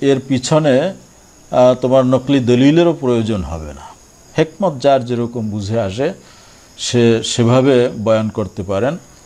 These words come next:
তবে এটা স্বতঃসিদ্ধ কথা যে ফেলুল হাকিমে লা ইয়াখলু আন হিকমা, কওলুল হাকিমে লা ইয়াখলু আন হিকমা। হাকিম যিনি,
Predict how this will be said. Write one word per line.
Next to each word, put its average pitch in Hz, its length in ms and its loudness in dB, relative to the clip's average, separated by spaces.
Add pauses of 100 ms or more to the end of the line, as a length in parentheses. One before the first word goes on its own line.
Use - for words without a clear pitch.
(300)
তবে 113 240 0
এটা 147 380 2 (160)
স্বতঃসিদ্ধ 131 600 -8 (140)
কথা 120 320 -2
যে 107 200 -2 (260)
ফেলুল 120 500 4 (640)
হাকিমে 147 560 -2
লা 110 220 4
ইয়াখলু 113 500 -2
আন 113 180 -2 (180)
হিকমা, 127 340 -8 (1600)
কওলুল 120 400 2
হাকিমে 127 520 -2
লা 104 180 0
ইয়াখলু 107 460 -2
আন 123 180 -2 (260)
হিকমা। - 340 -4 (920)
হাকিম 156 540 0 (300)
যিনি, 104 340 -4